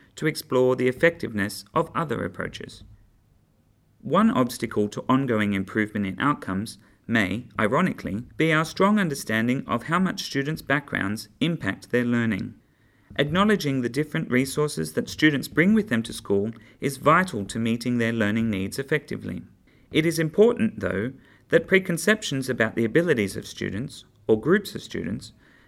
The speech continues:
don't compromise our commitment to helping all students realise their potential. Research shows that quality teaching practices tend to benefit students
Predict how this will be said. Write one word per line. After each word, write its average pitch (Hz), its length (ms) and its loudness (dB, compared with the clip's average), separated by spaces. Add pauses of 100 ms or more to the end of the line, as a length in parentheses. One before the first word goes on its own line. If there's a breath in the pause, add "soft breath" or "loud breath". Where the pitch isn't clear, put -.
(180 soft breath)
don't 196 280 2
compromise 120 760 0
our 139 100 4
commitment 139 480 -4
to 131 160 -4
helping 123 420 -2
all 151 220 4
students 95 580 -6 (100)
realise 107 440 0
their 95 140 -6
potential. 113 580 -6 (1120)
Research 208 480 2
shows 104 400 2
that - 120 -6
quality 185 380 2
teaching - 380 -4
practices 110 560 -4
tend 170 280 -4
to 175 120 -6
benefit 135 400 -2
students 107 480 -4